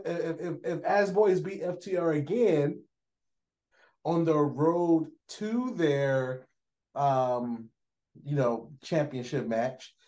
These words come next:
then that makes it even harder for F T R, you know? So that's even more embarrassing.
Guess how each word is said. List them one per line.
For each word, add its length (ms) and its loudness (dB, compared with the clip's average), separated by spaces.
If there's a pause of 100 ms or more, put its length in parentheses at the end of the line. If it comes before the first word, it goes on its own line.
(240)
then 100 6
that 160 6
makes 260 2
it 80 2
even 220 -2
harder 460 4
for 400 -4
F 180 -2
T 220 -4
R, 200 -4
you 180 -8
know? 200 0
So 480 0
that's 180 -6
even 220 -4
more 220 0
embarrassing. 560 -2